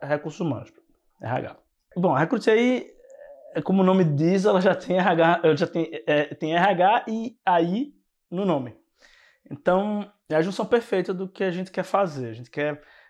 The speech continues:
e, e logo ficou muito claro pra mim, é, que I A e principalmente I As generativas iam transformar o proce-, vários tipos de processos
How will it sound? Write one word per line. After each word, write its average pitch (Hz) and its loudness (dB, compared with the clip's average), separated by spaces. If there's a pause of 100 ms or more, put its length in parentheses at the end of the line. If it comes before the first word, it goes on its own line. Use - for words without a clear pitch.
(240)
e, 196 -2
e 190 2
logo 196 4
ficou 208 -6
muito 214 0
claro 175 2
pra 143 -2
mim, 156 -6 (120)
é, 139 -2 (160)
que 160 -4
I 165 2
A 170 4 (760)
e 156 -6 (160)
principalmente 156 0 (100)
I 147 2
As 139 2
generativas 139 -4 (560)
iam 156 0
transformar 156 2
o 156 -2
proce-, 147 -4
vários 139 2
tipos 180 -4
de 170 -2
processos 151 -6